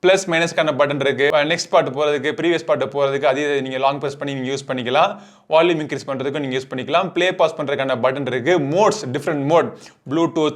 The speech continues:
aux, யூ எஸ் பி இந்த மாதிரி டிஃபரெண்ட் மோட்ஸுக்கு போறதுக்கு இங்க மோட்ஸ் கொடுத்திருக்காங்க. லைட்டோடைய பேட்டர்னை கண்ட்ரோல் பண்றதுக்கு அந்த லைட் ஒரு ஐக்கன் கொடுத்திருக்காங்க. So, இதை பிரஸ் பண்ணோம் அப்படின்னா,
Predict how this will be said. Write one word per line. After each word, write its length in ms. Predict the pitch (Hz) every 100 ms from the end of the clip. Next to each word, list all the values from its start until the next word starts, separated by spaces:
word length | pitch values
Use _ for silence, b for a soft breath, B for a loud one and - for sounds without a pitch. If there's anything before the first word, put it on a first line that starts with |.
| -
aux, 280 | 139 156 151 -
யூ 200 | 160 165
எஸ் 140 | 151 123
பி 80 |
இந்த 120 | 147 139
மாதிரி 280 | 156 139
டிஃபரெண்ட் 300 | 151 165 135
மோட்ஸுக்கு 360 | 160 196 180 151
போறதுக்கு 580 | 123 143 135 151 220 143
இங்க 60 |
மோட்ஸ் 380 | 123 135 165 -
கொடுத்திருக்காங்க. 600 | 139 113 127 127 185 - B B B 143
லைட்டோடைய 680 | 156 240 214 226 190 175 170 160 151 147 135 -
பேட்டர்னை 400 | 180 208 208 190 -
கண்ட்ரோல் 320 | 151 156 165
பண்றதுக்கு 520 | 147 135 160 214 185
அந்த 260 | - 147 139
லைட் 360 | 139 185 - 160
ஒரு 240 | 139 135
ஐக்கன் 260 | 139 135 127
கொடுத்திருக்காங்க. 240 | 127 156
So, 160 | 185 151
இதை 140 | 135
பிரஸ் 280 | 156 151 180
பண்ணோம் 140 | 165
அப்படின்னா, 520 | 143 135 139 160 127